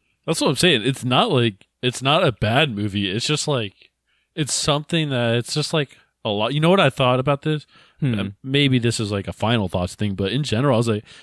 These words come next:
Speaker 1: this would be such a good movie to have on at, like, like, a party and just, like, have playing on the
Speaker 2: <laughs>
Speaker 1: background without even sound, like, 'cause it's just, like,
Speaker 2: Oh, true.
Speaker 1: craziness.
Speaker 2: There's just so much stuff.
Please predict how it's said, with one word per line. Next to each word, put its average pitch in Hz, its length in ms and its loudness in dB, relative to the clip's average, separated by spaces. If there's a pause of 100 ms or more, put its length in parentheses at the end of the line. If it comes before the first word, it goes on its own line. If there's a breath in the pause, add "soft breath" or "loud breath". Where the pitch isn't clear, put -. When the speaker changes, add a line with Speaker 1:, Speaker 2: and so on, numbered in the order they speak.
Speaker 1:
this 131 160 0
would 233 120 0
be 202 100 4
such - 320 0
a 135 60 2
good 110 280 2
movie 104 300 2
to 113 80 0
have 117 260 0
on 123 220 0
at, 80 100 -6
like, 95 240 -6 (1160)
like, 117 160 -2
a 98 80 -2
party 113 640 0
and 120 100 -4
just, 113 160 -2
like, 113 140 2
have 107 240 0
playing 127 180 0
on 127 100 2
the 123 60 -2
Speaker 2:
<laughs> - 40 -4 (100)
Speaker 1:
background 131 280 2
without 113 280 2
even 123 200 0
sound, 87 640 -4
like, 104 400 -4 (680)
'cause 127 180 -2
it's 135 120 -2
just, 147 180 2
like, 156 120 6
Speaker 2:
Oh, 131 100 4
true. 120 100 4
Speaker 1:
craziness. 123 440 4
Speaker 2:
There's 113 120 0
just - 240 -2
so 117 180 0
much 104 240 -4
stuff. 107 380 -4